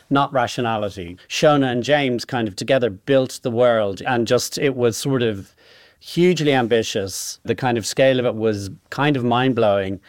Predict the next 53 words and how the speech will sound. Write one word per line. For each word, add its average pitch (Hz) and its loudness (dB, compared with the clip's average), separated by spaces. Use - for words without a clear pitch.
but 139 4
actually 156 2
it 135 2
was 123 0
the 123 -8
thing, 139 0
that 147 -2
work 143 0
was 131 -2
the 117 -4
thing 123 -2
that 117 -2
kind 117 -2
of 98 -2
gave 139 4
us 127 -4
wings, 131 2
it 120 -8
powered 131 0
us 120 -4
on, 131 0
because 117 -2
it 120 -4
was 117 -4
so 139 2
exciting 120 0
and 104 -4
it - -4
was 104 -6
such - -8
a 135 -10
kind 117 -2
of 101 -6
unique 113 -2
and 117 -4
compelling 113 -2
vision 110 -4
of 101 -6
a 98 -6
world 98 -2
that 127 0
it 123 -6
informed 156 0
so 156 4
much 139 -2
of 110 -8
what 135 -2
became 127 -4
possible, 123 0
if 107 -8
you 120 -2
like, 110 0
because 120 -2